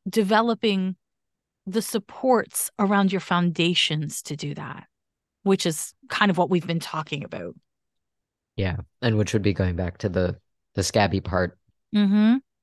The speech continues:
Speaker 2: the scabby age.
Speaker 1: Yeah. Yeah. Just letting
Speaker 2: Gotcha.
Speaker 1: yourself feel the feels. And, like,
Speaker 2: Yeah.
Speaker 1: as that happens, I wanna say, like, again, you know, when we get off the call, you may be sad. And if you're
Speaker 2: I will
Speaker 1: sad,
Speaker 2: definitely. <laughs>
Speaker 1: okay, you, you're like, "Bitch, I'm sad
Speaker 2: I am
Speaker 1: now."
Speaker 2: current-, yeah, yeah,
Speaker 1: Yes.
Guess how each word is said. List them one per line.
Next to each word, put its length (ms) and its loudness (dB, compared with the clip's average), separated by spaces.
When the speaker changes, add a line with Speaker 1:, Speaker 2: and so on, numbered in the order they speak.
Speaker 2:
the 80 -2
scabby 420 0
age. 440 -4
Speaker 1:
Yeah. 240 4
Yeah. 280 4
Just 140 2
letting 160 0
Speaker 2:
Gotcha. 100 -2
Speaker 1:
yourself 300 2
feel 220 -2
the 100 -2
feels. 480 -6
And, 140 4
like, 260 4
Speaker 2:
Yeah. 220 0
Speaker 1:
as 300 2
that 240 2
happens, 540 -2
I 120 0
wanna 340 2
say, 300 -2
like, 200 -4
again, 500 2
you 100 2
know, 120 4
when 160 2
we 80 0
get 140 0
off 100 0
the 80 -10
call, 240 0
you 100 2
may 120 0
be 80 -6
sad. 380 -2
And 120 0
if 140 -2
you're 180 -2
Speaker 2:
I 80 2
will 80 8
Speaker 1:
sad, 320 6
Speaker 2:
definitely. 520 6
<laughs> 100 -20
Speaker 1:
okay, 240 8
you, 240 10
you're 220 8
like, 160 6
"Bitch, 240 6
I'm 140 4
sad 280 6
Speaker 2:
I 40 8
am 200 6
Speaker 1:
now." 80 -6
Speaker 2:
current-, 340 8
yeah, 120 6
yeah, 140 8
Speaker 1:
Yes. 220 4